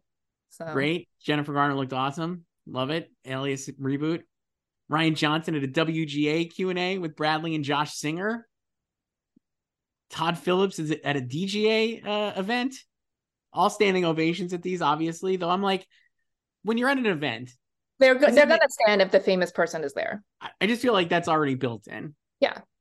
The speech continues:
Speaker 2: What is your take on, just to go back to Color Purple, what do you feel like when audiences applaud movie musicals?
Speaker 1: You know how I like silence when I watch things.
Speaker 2: So
Speaker 1: I can watch things with people, so I hate when there are reactions. Like, I don't mind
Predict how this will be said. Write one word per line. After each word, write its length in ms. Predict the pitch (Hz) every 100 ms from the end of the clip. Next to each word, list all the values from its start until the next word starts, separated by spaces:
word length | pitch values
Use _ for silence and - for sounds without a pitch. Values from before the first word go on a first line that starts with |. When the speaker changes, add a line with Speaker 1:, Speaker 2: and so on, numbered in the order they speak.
| _ _ _ _ -
Speaker 2:
What 140 | 254
is 120 | 339
your 100 | 302
take 260 | 208 208 190
on, 300 | 170 160 147
just 180 | 170 165
to 60 |
go 80 | 160
back 180 | 156 147
to 60 | -
Color 160 | 151
Purple, 200 | 139 123
what 100 | 156
do 60 | 254
you 120 | 294
feel 200 | 240 180
like 180 | 156 139
when 160 | 143
audiences 440 | 127 139 139 139 131
applaud 480 | 123 - 135 131 127
movie 300 | 135 135 131
musicals? 680 | 117 113 92 - 57 - - _ _ _ _ _ _ _ _ _ _ _ _ _
Speaker 1:
You 200 | 233 294
know 380 | 330 339 330 262
how 320 | - - 208 202
I 120 | 202
like 220 | 190 180
silence 540 | - 165 110 98 190
when 140 | 185 165
I 120 | 156
watch 320 | 143 87 -
things. 280 | - 71 185
Speaker 2:
So 80 | 339
Speaker 1:
I 220 | - 190 - 269
can 140 | 262
watch 260 | 214 202 -
things 360 | 196 185 185 165
with 260 | 214 175
people, 580 | - 180 - 127 127 - _ -
so 360 | - 190 185 -
I 200 | 190 190
hate 360 | - 180 175 185
when 200 | 175 170
there 180 | 170
are 300 | 160 156 151 - 175
reactions. 640 | 170 139 117 - 120 165
Like, 160 | 208 220
I 100 | 233
don't 180 | 277
mind 460 | 285 247 233 220